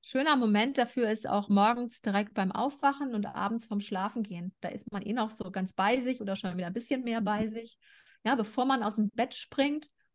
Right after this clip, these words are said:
Speaker 1: mal kurz in den Körper reinzufühlen. Bin ich
Speaker 2: Ja.
Speaker 1: wach? Bin ich noch müde?
Speaker 2: Ist alles dran? <laughs>
Speaker 1: Ist alles dran? Ich fühle mal rein, ja? Mit welcher Stimmung gehe ich in den Tag oder möchte
Speaker 2: Ja.
Speaker 1: ich in den Tag gehen? Ja, und das abends auch noch mal zu tun.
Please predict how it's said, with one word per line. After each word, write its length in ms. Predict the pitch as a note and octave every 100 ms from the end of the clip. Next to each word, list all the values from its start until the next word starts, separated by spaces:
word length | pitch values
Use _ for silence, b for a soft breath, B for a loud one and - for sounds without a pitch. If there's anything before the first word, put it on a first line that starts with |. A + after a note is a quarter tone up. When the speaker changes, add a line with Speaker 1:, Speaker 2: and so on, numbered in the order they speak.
| _
Speaker 1:
mal 140 | A3 A#3+
kurz 340 | - D4 C#4+
in 80 | C4
den 120 | C4
Körper 360 | C#4+ D#4+ C4 A3+
reinzufühlen. 880 | F#3 F#3+ - - - F#3 F3+ G3 - _ _ -
Bin 160 | E3+
ich 80 | E3+
Speaker 2:
Ja. 120 | A3
Speaker 1:
wach? 260 | C4 D#4 - -
Bin 120 | F3+
ich 120 | F#3
noch 120 | F#3
müde? 540 | G#3 D4+ D4 B3 B3+ C4 _ -
Speaker 2:
Ist 140 | F#3
alles 240 | F#3 F#3+ G3
dran? 260 | G3+ C#4+
<laughs> 680 | - A#3 A3 C#4 - C#4 -
Speaker 1:
Ist 160 | C#4 -
alles 260 | G3+ G#3+ A3
dran? 240 | B3 F4 F#4+ F#4+ -
Ich 200 | G#3 -
fühle 140 | - A#3
mal 220 | G3+ G3+
rein, 480 | G3+ B3 D4+ F#4 B3+
ja? 240 | A#3 F#4 _ _ _ -
Mit 260 | F#3+ G3+
welcher 260 | A3 A3+ A3
Stimmung 340 | - B3+ C4+
gehe 100 | A#3
ich 100 | A#3+
in 100 | G#3
den 180 | G#3 G#3
Tag 340 | G#3+ A#3 F#4
oder 140 | A3 G#3
möchte 200 | B3+ C#4+
Speaker 2:
Ja. 40 |
Speaker 1:
ich 80 | C#4
in 60 | C4
den 160 | A#3+
Tag 300 | B3+ A#3 B3+
gehen? 400 | - B3 A#3+ C#4 _ _ -
Ja, 140 | A3+
und 100 | C#4+
das 100 | A3+
abends 400 | - A3 B3 A#3
auch 140 | - C#4
noch 100 | B3
mal 220 | F#3+ F#3
zu 120 | -
tun. 440 | - F#3 F3+ F3+